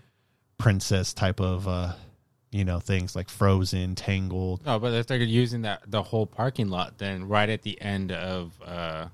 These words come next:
Speaker 2: 'cause the street's right there behind, uh, the Cars ride.
Speaker 1: No, it's this way.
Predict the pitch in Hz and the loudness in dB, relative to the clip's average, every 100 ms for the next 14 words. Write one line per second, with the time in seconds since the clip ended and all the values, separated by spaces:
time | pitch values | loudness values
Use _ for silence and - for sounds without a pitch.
0 | - _ _ _ _ _ _ _ _ _ | -18 _ _ _ _ _ _ _ _ _
1 | _ _ _ _ _ 120 101 - - 139 | _ _ _ _ _ -2 0 0 4 2
2 | - 98 110 117 - 107 127 98 92 101 | 2 2 2 2 2 4 4 2 -2 -2
3 | 98 92 87 - _ _ _ _ 104 92 | -2 -2 -6 -12 _ _ _ _ -8 -6
4 | 85 82 80 - 85 85 _ _ _ - | -4 -6 -8 -8 -8 -8 _ _ _ -2
5 | 107 120 139 170 185 - _ _ _ _ | 2 2 0 -2 -4 -10 _ _ _ _
6 | _ _ _ _ _ _ _ _ _ _ | _ _ _ _ _ _ _ _ _ _
7 | _ _ - 123 110 90 - - - 110 | _ _ 8 10 10 6 -2 -4 -2 -4
8 | - | -4